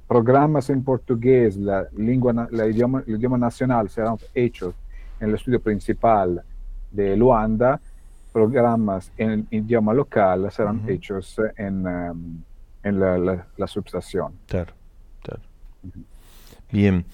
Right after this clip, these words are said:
Speaker 2: contanos un poquito de Ruanda. Ahí veíamos imágenes, recién nos puso Alejandro.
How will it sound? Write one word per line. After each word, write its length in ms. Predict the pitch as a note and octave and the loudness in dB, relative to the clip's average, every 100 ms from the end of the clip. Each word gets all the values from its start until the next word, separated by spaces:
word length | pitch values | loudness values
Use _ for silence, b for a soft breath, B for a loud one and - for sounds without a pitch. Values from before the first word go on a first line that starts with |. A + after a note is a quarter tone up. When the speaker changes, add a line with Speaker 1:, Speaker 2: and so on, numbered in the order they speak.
| B B - | B B -4
Speaker 2:
contanos 400 | C3 C#3 A3 G#3 | -2 2 4 4
un 100 | D3 | 6
poquito 420 | C#3 C3 D3+ C3+ | 4 2 -2 2
de 120 | A2 | 4
Ruanda. 760 | G2 A2 G#2+ F#2 E2+ E2 D2+ - - | 4 6 6 6 4 2 0 -6 -6
Ahí 140 | A#2 B2 | 0 4
veíamos 400 | B2+ B2+ A#2 G#2 | 4 4 2 2
imágenes, 560 | G#2+ G#2+ - F#2 F2 | 2 0 0 0 0
recién 400 | F2 F2+ - G2 | -2 -4 -2 0
nos 100 | F2 | 0
puso 320 | - G2 - | -2 -8 0
Alejandro. 680 | F2+ F2+ - F2 E2+ G2 B2+ | 0 0 0 -2 0 0 -2